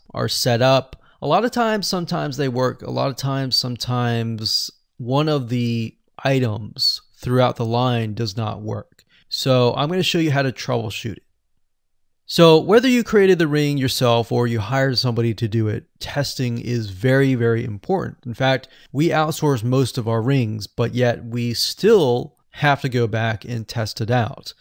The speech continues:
A lot of times when these freelancers are in the mode, they'll test it out, but they're really relying on you to test it out because they can't upload a YouTube video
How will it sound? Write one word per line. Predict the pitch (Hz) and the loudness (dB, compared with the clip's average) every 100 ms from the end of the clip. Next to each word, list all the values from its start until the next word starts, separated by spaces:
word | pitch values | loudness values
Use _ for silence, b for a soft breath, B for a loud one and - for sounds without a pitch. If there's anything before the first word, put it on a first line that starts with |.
| b b | b b
A | 131 | 0
lot | 143 160 | 6 6
of | 170 | 4
times | 175 160 160 156 147 123 | 4 4 2 0 -2 -4
when | 127 120 | -2 0
these | 123 123 113 - | 0 0 -4 -6
freelancers | 127 113 117 120 - 117 110 110 | -4 -2 -2 -2 -2 -4 -4 -4
are | 113 110 107 - | -4 -4 -4 -6
in | 113 | -6
the | 107 | -2
mode, | 131 139 135 131 120 - b b | 2 4 4 2 0 -8 b b
they'll | 127 143 | -4 -2
test | - 240 254 170 | 2 2 2 2
it | 135 | 2
out, | 143 147 120 113 | 4 2 0 0
but | 127 123 117 _ - | 2 2 0 _ -4
they're | 139 143 | 0 2
really | 170 196 | 4 4
relying | 170 143 135 139 131 | 4 4 4 2 0
on | 117 113 | -2 -2
you | 120 127 | -2 -2
to | 110 | -4
test | - 113 101 - | -6 -6 -6 -6
it | 110 | -2
out | 127 120 - | 0 0 -2
because | 135 - 120 110 117 | -8 -4 -4 -2 -4
they | 120 | -6
can't | - 156 147 127 - | -4 -2 -2 -2 -2
upload | 120 - 117 113 113 110 | -4 -2 -2 0 0 -2
a | 117 | -6
YouTube | 110 110 104 113 101 | -4 -6 -6 -10 -4
video | 175 196 127 117 117 120 | -2 0 2 4 2 -2